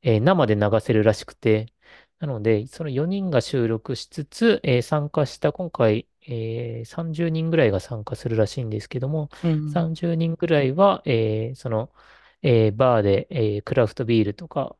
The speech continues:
Speaker 1: えー、ジュースとか、カレーとか、そういう軽食とかを食べながら、
Speaker 2: うん。
Speaker 1: えー、雑談、えー、他の、えー、参加者と話してもいいし、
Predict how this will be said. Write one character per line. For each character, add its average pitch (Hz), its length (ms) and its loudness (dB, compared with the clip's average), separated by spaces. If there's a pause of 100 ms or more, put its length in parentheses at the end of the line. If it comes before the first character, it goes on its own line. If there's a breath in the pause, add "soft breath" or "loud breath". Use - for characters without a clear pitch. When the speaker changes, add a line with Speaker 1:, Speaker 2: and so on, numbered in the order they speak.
Speaker 1:
え 113 220 -2
ー、 - 20 -4
ジ 113 120 0
ュ 113 40 2
ー 107 40 -2
ス - 80 -14
と 131 120 -12
か、 151 160 -6
カ - 160 -4
レ 110 280 4
ー - 20 -8
と - 160 -10
か、 131 160 -4
そ - 140 -8
う - 20 -2
い 110 40 -4
う 104 60 -8
軽 127 200 2
食 - 200 -14
と 127 140 -6
か - 100 -2
を 101 80 2
食 131 160 -2
べ 135 100 -2
な 151 120 -2
が 143 120 0
ら、 180 220 0 (260 soft breath)
Speaker 2:
う 147 40 -2
ん。 135 40 0
Speaker 1:
え 123 40 0 (160)
ー、 - 20 -6
雑 117 300 0
談、 113 340 -4
え 117 160 -6
ー、 - 20 -16
他 - 240 0
の、 117 280 -4 (100)
え 120 180 -2
ー、 - 40 -2
参 120 200 -4
加 - 120 -4
者 - 120 -8
と 165 100 -4
話 135 260 -4
し - 60 -16
て - 60 -10
も 98 120 -8
い 95 120 -8
い 90 40 -12
し、 180 360 -4